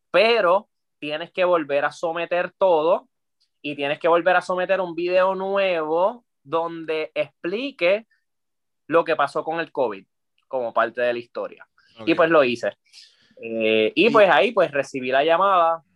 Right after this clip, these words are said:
Speaker 1: Este, no sé, estaba un día jugando PlayStation y me llamaron.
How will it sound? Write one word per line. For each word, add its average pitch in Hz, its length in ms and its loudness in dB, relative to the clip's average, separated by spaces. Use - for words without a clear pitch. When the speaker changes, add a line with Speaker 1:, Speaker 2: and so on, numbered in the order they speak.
Speaker 1:
Este, 117 400 -16
no 131 140 -8
sé, 147 140 -2
estaba 127 300 4
un 139 80 -4
día 147 180 0
jugando 143 560 0
PlayStation 143 600 -8
y 113 320 -10
me 117 120 0
llamaron. 143 560 2